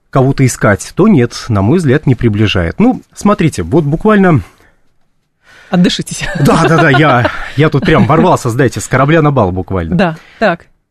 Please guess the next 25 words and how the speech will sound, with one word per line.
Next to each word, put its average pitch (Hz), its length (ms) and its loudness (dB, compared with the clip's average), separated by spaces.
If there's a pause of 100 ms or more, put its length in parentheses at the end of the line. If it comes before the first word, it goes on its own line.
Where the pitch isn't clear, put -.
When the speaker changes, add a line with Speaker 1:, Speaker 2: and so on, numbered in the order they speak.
Speaker 1:
А, 104 140 2
так 170 160 -2
вот, 254 180 2
если 160 240 0
мы 190 120 2
посмотрим 180 520 0
на 160 160 4
события, 120 1080 2
э, 110 320 -2
сентября 131 460 2
две 104 160 0
тысячи - 400 -4
двадцать 104 360 -2
второго 107 300 0
года, 247 240 2
когда 92 240 -2
теракт - 380 -4
произошел, 98 500 -4 (920)
то 262 240 4
буквально 185 480 2
сразу 131 460 0 (760)
появилась 127 420 2
следующая 156 400 2
версия, 151 340 0
мол, 107 280 -2